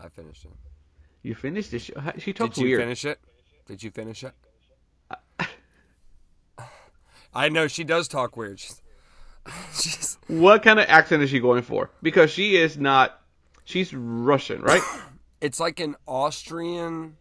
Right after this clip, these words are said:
Speaker 1: I think it sounds. It appears to me to sound like an Austrian German mix. Like,
Speaker 2: I think
Speaker 1: "What do you wanna talk to me about? I don't owe you any money.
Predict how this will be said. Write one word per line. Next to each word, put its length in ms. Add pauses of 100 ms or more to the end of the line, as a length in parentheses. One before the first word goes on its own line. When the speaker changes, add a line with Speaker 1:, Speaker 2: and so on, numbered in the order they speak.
(120)
Speaker 1:
I 140
think 300
it 160
sounds. 560
It 120
appears 320
to 80
me 120
to 80
sound 180
like 140
an 100
Austrian 720
German 640 (1040)
mix. 640 (220)
Like, 180 (500)
Speaker 2:
I 220
think 320
Speaker 1:
"What 60
do 80
you 80
wanna 180
talk 360
to 100
me 240
about? 420 (160)
I 40
don't 200
owe 80
you 160
any 200
money. 400